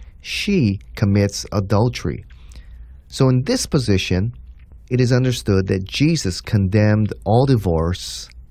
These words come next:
and does not allow for remarriage. First Timothy chapter three, verse two speaks of an elder must be the husband of one wife. Therefore, a divorced person cannot serve in leadership in the church.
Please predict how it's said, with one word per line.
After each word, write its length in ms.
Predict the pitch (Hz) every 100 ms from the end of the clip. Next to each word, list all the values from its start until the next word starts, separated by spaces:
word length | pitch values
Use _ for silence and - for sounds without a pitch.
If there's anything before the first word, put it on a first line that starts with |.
| -
and 200 | 113 110
does 220 | 104 90
not 340 | 107 123 127 -
allow 460 | 110 95 87 82
for 500 | 80 - 87 80 82 - -
remarriage. 760 | 95 92 90 101 85 67 - - - - - -
First 300 | - 127 -
Timothy 400 | 127 123 123 117
chapter 320 | 104 110 113
three, 220 | 104 113 104
verse 320 | 101 98 -
two 300 | 120 120 117 -
speaks 400 | - 120 110 -
of 120 | 95
an 100 | 95
elder 320 | 95 107 110
must 200 | 104 104
be 100 | 110
the 100 | 98
husband 480 | 90 117 110 113 110
of 180 | 87 87
one 400 | 87 95 117 104
wife. 340 | 95 127 -
Therefore, 580 | - 156 185 120 104 123 - - - - - -
a 140 | 120
divorced 500 | 117 113 117 156 -
person 360 | - 98 - 104
cannot 500 | - 143 160 190 196
serve 500 | - 160 160 95 - -
in 240 | 104 101
leadership 580 | 131 143 104 - 73 - -
in 220 | 104 95
the 100 | 95
church. 580 | - 104 98 - -